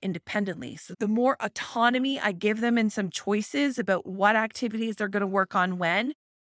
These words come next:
and perhaps whether or not they need help from me in that moment with that concept, the more autonomy and choice, and I can share that load of decision-making as a teacher with my students, the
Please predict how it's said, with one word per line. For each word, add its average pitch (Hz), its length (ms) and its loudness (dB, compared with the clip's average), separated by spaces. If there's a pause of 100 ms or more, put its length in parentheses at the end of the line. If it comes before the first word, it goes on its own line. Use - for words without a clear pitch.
(120)
and 196 600 2 (760)
perhaps 214 480 0
whether 214 420 4
or 214 40 2
not 214 240 2
they 202 140 -2
need 185 220 -6
help - 320 -4
from 277 260 2
me 330 280 0 (760)
in 226 180 4
that 196 220 2
moment 208 500 0
with 190 200 -2
that 196 320 2
concept, 208 680 0 (200)
the 202 80 -6
more 226 260 2
autonomy 294 800 0
and 214 200 -2
choice, 233 480 -2
and 220 100 0
I 208 60 0
can 208 160 -8
share 214 580 2
that 202 280 2
load 190 280 4
of 202 80 -4
decision-making 247 800 -2
as 208 140 0
a 196 40 -2
teacher 226 400 -4
with 214 220 -2
my 180 120 -2
students, 247 560 -2 (960)
the 349 140 0